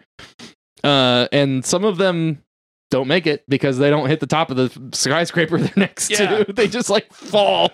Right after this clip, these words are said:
Speaker 1: to the fucking street.
Speaker 2: Yeah. That was a
Speaker 1: Uh,
Speaker 2: pretty gnarly scene.
Speaker 1: Yeah. That was out, that was interesting. Uh, and then they've,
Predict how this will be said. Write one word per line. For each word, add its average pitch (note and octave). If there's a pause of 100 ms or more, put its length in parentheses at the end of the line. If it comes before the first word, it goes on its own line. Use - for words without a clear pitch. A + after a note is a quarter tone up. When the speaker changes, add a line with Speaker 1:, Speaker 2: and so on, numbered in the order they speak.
Speaker 1:
to G#3+
the F#3
fucking E3+
street. F3
Speaker 2:
Yeah. G3 (800)
That E3+
was D3+
a C3
Speaker 1:
Uh, B2
Speaker 2:
pretty F3
gnarly C#3+
scene. C#3 (240)
Speaker 1:
Yeah. C#3 (240)
That D3+
was D#3+
out, -
that E3
was E3
interesting. C3 (480)
Uh, C3 (180)
and C#3
then C#3
they've, C3